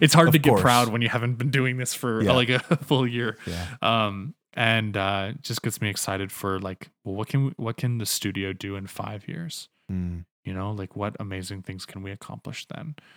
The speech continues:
Speaker 1: Uh, and what c-, sorts of experiences can we create for our players that have that ability to make people feel like a badass or,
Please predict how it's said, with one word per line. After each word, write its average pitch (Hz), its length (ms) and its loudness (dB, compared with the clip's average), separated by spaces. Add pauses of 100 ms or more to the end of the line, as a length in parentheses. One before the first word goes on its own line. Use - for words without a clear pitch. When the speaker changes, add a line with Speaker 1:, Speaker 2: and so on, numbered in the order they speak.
(320)
Speaker 1:
Uh, 98 300 -10 (540)
and 98 400 -10 (340)
what 101 240 -6 (120)
c-, - 80 -12
sorts - 320 2
of 107 80 -4
experiences 98 580 -6
can 98 180 -8
we 98 120 -2
create 95 560 -4
for 98 380 -10
our 101 80 -6
players 98 640 -8 (440)
that 92 200 0 (260)
have 107 400 -2
that 101 240 -2
ability 101 520 -4
to 98 420 -4 (600)
make 107 220 -4
people 110 280 -6
feel 101 340 -6
like 95 400 -6
a 107 80 -6
badass 95 720 -4
or, 95 400 -4